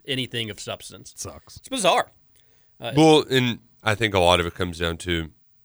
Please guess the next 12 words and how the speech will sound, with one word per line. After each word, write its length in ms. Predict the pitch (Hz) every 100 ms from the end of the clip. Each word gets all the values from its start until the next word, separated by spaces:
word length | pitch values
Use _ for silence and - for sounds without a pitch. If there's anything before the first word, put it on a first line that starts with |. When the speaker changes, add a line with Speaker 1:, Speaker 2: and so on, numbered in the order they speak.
| _ _ _ _ _ _
Speaker 3:
when 180 | 107 117
was 120 | 123
the 80 | 104
last 300 | 95 98 -
time 440 | 98 90 87 80 78 _ _
you 100 | 92
thought 320 | - 95 90
Indiana 460 | 92 90 85 85 85
had 140 | 82
a 40 | 82
good 300 | - 87 -
guard? 340 | 80 - -